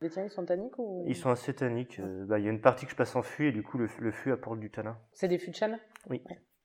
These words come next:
Speaker 1: Et avec que quoi, euh, si on voulait boire ton vin, avec quoi on... Qu'est-ce qu'on devrait manger avec ?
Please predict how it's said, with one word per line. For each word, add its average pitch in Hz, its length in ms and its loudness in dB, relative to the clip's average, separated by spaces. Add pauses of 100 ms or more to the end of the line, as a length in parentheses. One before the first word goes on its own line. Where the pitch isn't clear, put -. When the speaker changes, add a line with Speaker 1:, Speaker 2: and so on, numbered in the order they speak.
(260)
Speaker 1:
Et 185 160 12
avec 190 260 6
que 208 120 0
quoi, 247 480 6
euh, 190 80 6
si 180 220 -6
on 170 360 2
voulait 160 200 -2
boire 156 200 -4
ton 175 120 -2
vin, 220 140 0
avec 156 280 0
quoi 208 100 0
on... 165 400 0
Qu'est-ce 185 140 -4
qu'on 202 60 4
devrait 175 160 6
manger 175 280 4
avec ? 156 200 2